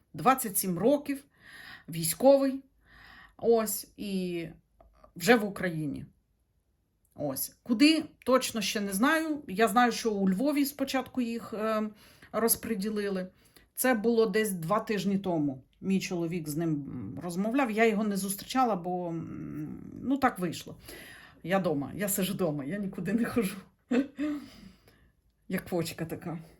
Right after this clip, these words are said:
Ось. І, е, можливо, він перенаправиться туди. Розумієте?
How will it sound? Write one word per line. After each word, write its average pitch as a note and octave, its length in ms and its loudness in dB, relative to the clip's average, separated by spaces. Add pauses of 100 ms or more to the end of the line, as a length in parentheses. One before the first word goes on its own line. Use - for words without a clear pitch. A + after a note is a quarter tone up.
Ось. E3+ 600 -2
І, C4+ 500 6
е, F#3+ 680 2 (200)
можливо, C#4+ 540 6
він G#3+ 340 6 (260)
перенаправиться G3 760 2
туди. D3 360 -10 (720)
Розумієте? E3+ 680 -4